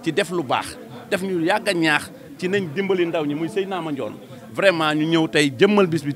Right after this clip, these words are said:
ubbi centre bi pour di ko def, di wax ni xale yi département bi yëpp, ku ci amatul formation ci yow la.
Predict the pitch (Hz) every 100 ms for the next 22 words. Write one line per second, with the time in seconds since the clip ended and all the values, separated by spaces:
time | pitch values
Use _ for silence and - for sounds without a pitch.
0 | 131 170 185 175 156 135 113 120 - -
1 | - 175 165 - 160 151 147 - - 143
2 | 160 156 180 - 156 151 - 180 165 160
3 | - 151 139 143 139 120 131 190 - -
4 | - 240 - 226 214 208 175 180 170 165
5 | 156 156 151 143 113